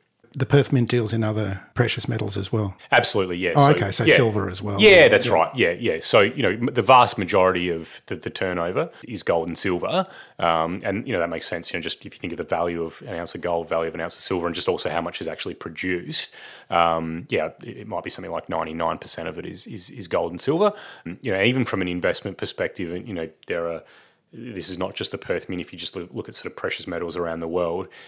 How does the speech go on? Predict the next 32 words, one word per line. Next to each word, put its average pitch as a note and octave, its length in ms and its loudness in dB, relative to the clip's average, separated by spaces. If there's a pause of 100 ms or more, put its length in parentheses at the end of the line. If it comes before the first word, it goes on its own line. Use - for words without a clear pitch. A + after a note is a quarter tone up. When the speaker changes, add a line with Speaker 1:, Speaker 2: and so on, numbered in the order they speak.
(140)
Speaker 2:
if - 160 -10
you G2+ 80 -4
look G#2 140 -4
at - 80 -6
the G2 80 -6
amount F2 360 -4
of D#2+ 120 -10
money E2+ 380 -6
that's F#2 220 -14
gone E2+ 340 -6
into E2+ 400 -10
sort F2 200 -10
of E2 140 -18
gold F2 320 -4
E E2 120 -6
T E2+ 240 -8
Fs - 240 -8
versus E2+ 500 -10
silver F2+ 500 -6
E E2 40 -6
T F2+ 220 -10
Fs - 200 -8
versus E2+ 640 -10 (380)
E B2+ 120 -6
T F2 180 -6
Fs - 120 -6
that - 160 -10
look - 140 -8
at E2+ 60 0
other E2+ 140 0
precious - 380 -6
metals, E3 400 -2